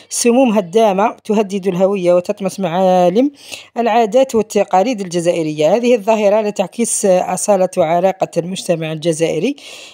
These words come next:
إنما هي موجة تأثر واضحة بالمسلسلات ما أفقد الأعراس الجزائرية نكهتها. قولوا لنا واش رايكم في هذه التصرفات، يعني تاع الع-، العرسان الجدد.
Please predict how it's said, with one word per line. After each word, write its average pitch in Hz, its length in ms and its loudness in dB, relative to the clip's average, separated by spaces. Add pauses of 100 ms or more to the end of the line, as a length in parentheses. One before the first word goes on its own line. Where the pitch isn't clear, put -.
(100)
إنما 254 460 2
هي 220 280 2
موجة 214 320 0
تأثر 208 600 -2
واضحة 190 520 2
بالمسلسلات 180 840 -2 (400)
ما 277 200 0
أفقد 233 300 -2
الأعراس 208 540 0
الجزائرية 185 800 -2
نكهتها. 190 600 -2 (720)
قولوا 277 140 -6
لنا 254 120 -6
واش 233 180 -6
رايكم 202 260 0
في 208 180 0
هذه 196 140 0
التصرفات، 196 960 -4
يعني 180 240 -4
تاع 175 160 -2
الع-، 160 420 0
العرسان 185 500 -4
الجدد. 185 380 -6